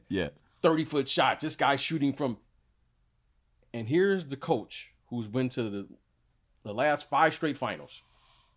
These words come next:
Speaker 2: got three championships, won, I don't know,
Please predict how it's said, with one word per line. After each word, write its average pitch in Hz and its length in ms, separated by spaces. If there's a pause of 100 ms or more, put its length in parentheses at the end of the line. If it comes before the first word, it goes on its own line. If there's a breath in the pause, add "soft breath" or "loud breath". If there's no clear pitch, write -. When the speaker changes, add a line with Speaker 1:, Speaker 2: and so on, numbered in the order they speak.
(100)
Speaker 2:
got 131 200
three 180 160
championships, 113 640 (1000)
won, 135 380
I 123 100
don't 143 120
know, 98 260